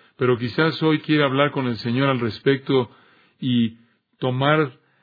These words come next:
la determinación de dejar su pecado que quizás está afectando su testimonio si realmente es cristiano, y decirle que realmente quiere ser como Jesús para hacer una condenación viviente.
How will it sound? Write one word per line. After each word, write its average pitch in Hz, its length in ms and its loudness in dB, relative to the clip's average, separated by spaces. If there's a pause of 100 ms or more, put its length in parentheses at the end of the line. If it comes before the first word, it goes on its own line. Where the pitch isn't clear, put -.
(140)
la 123 360 -2
determinación 123 960 0
de 123 240 2
dejar 131 640 0
su 120 240 -8
pecado 131 580 -2
que 117 140 -8
quizás 120 400 -4
está 123 220 -4
afectando 123 480 -2
su 113 160 -10
testimonio 123 560 0
si 120 180 0
realmente 123 500 0
es 113 100 -2
cristiano, 104 580 -4 (800)
y 135 100 -2
decirle 143 560 2
que 120 240 2
realmente 135 420 0
quiere 139 200 0
ser 139 160 -2
como 123 240 0
Jesús 175 680 -2 (380)
para 127 180 0
hacer 151 240 -2
una 170 180 2
condenación 131 680 0
viviente. 143 680 0